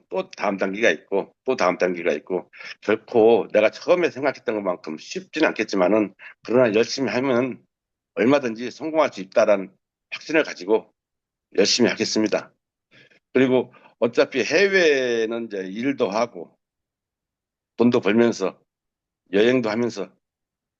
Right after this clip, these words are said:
이제 그렇게 편하게 생각을 하고 있는데, 글쎄요,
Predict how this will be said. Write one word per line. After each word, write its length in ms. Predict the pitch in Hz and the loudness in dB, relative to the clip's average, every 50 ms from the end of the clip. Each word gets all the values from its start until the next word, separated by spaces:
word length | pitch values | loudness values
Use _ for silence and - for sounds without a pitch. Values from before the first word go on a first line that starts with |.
| _ - | _ -8
이제 260 | 90 92 92 90 90 - _ _ _ _ | -4 -2 -2 -2 -4 -6 _ _ _ _
그렇게 560 | - 110 117 120 - 120 104 98 95 95 - - _ _ _ _ _ _ _ _ _ _ _ _ _ _ _ _ _ | -6 -6 -4 0 4 4 6 6 4 2 0 -6 _ _ _ _ _ _ _ _ _ _ _ _ _ _ _ _ _
편하게 580 | - - 185 202 196 190 156 135 101 - - _ _ _ _ _ _ _ _ _ _ _ _ _ _ | -2 2 2 4 2 2 2 0 -2 -2 -6 _ _ _ _ _ _ _ _ _ _ _ _ _ _
생각을 340 | _ - 160 151 135 113 98 | _ 0 2 2 2 2 0
하고 140 | 110 117 117 | -2 -4 -4
있는데, 360 | 104 98 92 95 113 107 - - - - _ _ _ _ _ _ | -4 -4 -4 -4 -6 -8 -8 -10 -18 -20 _ _ _ _ _ _
글쎄요, 420 | - 135 - - 123 101 - - | -6 -4 0 2 2 2 2 0